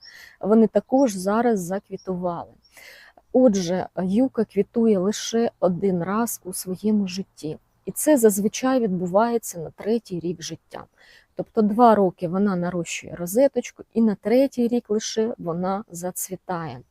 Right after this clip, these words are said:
І оце її така прощальна пісня, покаже нам свою красу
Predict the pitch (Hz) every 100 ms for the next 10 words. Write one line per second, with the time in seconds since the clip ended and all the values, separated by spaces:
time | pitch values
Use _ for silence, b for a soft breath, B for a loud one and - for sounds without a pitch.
0 | B B B B B _ _ _ 277 262
1 | - _ _ 226 - - 294 247 220 202
2 | 247 - 208 214 214 - 214 - - 233
3 | 226 214 208 - 208 190 - 170 151 _
4 | 180 - 233 196 202 196 190 - 180 180
5 | - 175 - 240